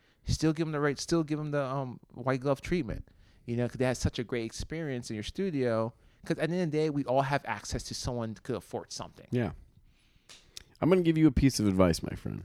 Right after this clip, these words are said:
Speaker 1: Okay.
Speaker 2: I think you should write a book. I think that you, uh, have a very smart way of approaching, uh, you know, your art and your business.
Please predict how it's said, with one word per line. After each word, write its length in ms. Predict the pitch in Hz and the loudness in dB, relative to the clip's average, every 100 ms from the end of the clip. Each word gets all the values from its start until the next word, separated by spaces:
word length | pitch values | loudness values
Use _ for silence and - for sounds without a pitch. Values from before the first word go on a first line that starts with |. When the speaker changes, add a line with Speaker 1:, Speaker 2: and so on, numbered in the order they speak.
| 123 | -8
Speaker 1:
Okay. 200 | 123 101 - - - - | -8 -10 -14 -20 -16 0
Speaker 2:
I 60 | 117 | 2
think 140 | 151 | 2
you 60 | 143 | 0
should 160 | - | 4
write 160 | 98 87 | 6 6
a 40 | |
book. 340 | 67 64 - - - - - _ _ _ - _ - _ _ _ - | 2 -4 -4 -10 -10 -14 -20 _ _ _ -20 _ -20 _ _ _ -4
I 80 | 98 | 2
think 200 | 117 113 | 2 4
that 120 | 95 | 4
you, 420 | 101 101 95 95 | 8 10 10 10
uh, 240 | 87 87 | 8 8
have 160 | 95 92 | 4 2
a 60 | 87 | 2
very 400 | 101 113 120 110 - - - | 6 8 8 4 -4 -12 -10
smart 460 | - - 117 120 85 | -6 2 6 6 8
way 400 | 107 101 110 110 - _ - | 10 10 8 2 -8 _ 2
of 420 | 90 90 90 80 - | 6 10 8 6 0
approaching, 720 | 87 - 101 - 98 95 90 - - - _ | 4 8 8 8 6 4 2 -4 -20 -20 _
uh, 760 | 76 82 82 82 82 80 80 71 - - _ _ | 2 4 6 6 6 4 2 0 -4 -14 _ _
you 240 | - 92 | -2 4
know, 180 | 87 85 | 6 6
your 240 | 85 82 - | 6 4 8
art 280 | 92 110 - _ | 8 6 2 _
and 380 | 87 85 85 85 | 2 4 6 4
your 100 | 82 | 4
business. 540 | 78 95 117 120 - | 6 6 8 6 4